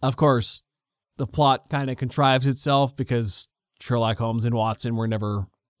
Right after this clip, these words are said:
in the Jack the Ripper case in real life, so they have to find a way to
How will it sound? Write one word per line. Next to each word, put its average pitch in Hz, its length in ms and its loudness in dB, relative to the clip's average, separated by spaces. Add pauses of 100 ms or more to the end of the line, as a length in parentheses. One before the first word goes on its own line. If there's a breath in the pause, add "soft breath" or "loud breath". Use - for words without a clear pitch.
(100)
in 120 300 2
the 107 420 -4 (600)
Jack - 240 -8
the 113 100 -10
Ripper 110 300 -8
case 107 380 -6
in 120 80 -4
real 110 240 -6
life, 104 320 -8
so - 160 -4
they 110 220 -6 (520 loud breath)
have 120 260 -4
to 113 240 0
find 120 340 0
a 117 40 0
way 113 240 -2
to 110 220 -2